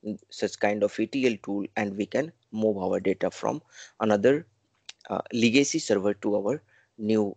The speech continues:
uh, hana database system. So this was our overall architecture of, uh, hana platform or, uh, hana appliance. Uh, it's, uh, not good to tell the hana database because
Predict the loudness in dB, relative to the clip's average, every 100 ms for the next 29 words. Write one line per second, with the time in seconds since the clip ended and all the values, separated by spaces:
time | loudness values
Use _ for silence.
0 | _ -6 -4 -4 -4 -4 -4 -6 -8 -4
1 | -4 -4 -12 _ -10 -10 -6 -8 -10 -4
2 | 0 2 2 4 2 4 2 2 4 4
3 | 8 8 6 2 -12 -18 -10 0 0 0
4 | -4 -2 -2 0 0 0 _ _ 2 2
5 | 2 0 0 -2 _ _ -8 0 2 2
6 | 2 0 0 -2 -6 -6 _ _ _ _
7 | -2 0 -2 -4 -12 _ _ _ -14 -10
8 | -4 -2 0 -2 0 0 0 -2 -12 -20
9 | _ _ -20 -14 -10 -10 -12 -4 -4 -4
10 | _ _ _ _ -6 -2 -2 -2 -6 -6
11 | -10 -4 -2 -2 -4 -6 -4 0 0 2
12 | 2 0 -4 -6 4 4 4